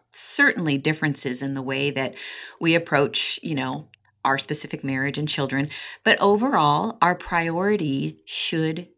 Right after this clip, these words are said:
be the home. And I'm gonna be talking more about the specifics of that and what God's been laying on my heart regarding that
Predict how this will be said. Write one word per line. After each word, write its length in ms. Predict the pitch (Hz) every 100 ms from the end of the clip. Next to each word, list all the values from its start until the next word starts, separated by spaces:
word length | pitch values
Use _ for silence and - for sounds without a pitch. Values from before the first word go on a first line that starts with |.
| 131
be 460 | 156 143 131 131 - -
the 240 | 135 135
home. 640 | 131 - 131 110 - - - - - - - - - _ -
And 440 | 214 214 208 196 185 - - - -
I'm 120 | 202
gonna 140 | 262 370
be 100 | 208
talking 440 | - 208 208 170
more 220 | 160 175
about 340 | 180 160 143 143
the 80 | 139
specifics 720 | - 147 - 147 190 - -
of 240 | 202 180
that 500 | 196 196 208 - - -
and 140 | 156
what 120 | 147 -
God's 220 | 147 147
been 140 | 143
laying 180 | 147 143
on 120 | 143
my 120 | 139
heart 240 | 143 135 -
regarding 420 | 139 143 143 139
that 440 | 139 147 214 -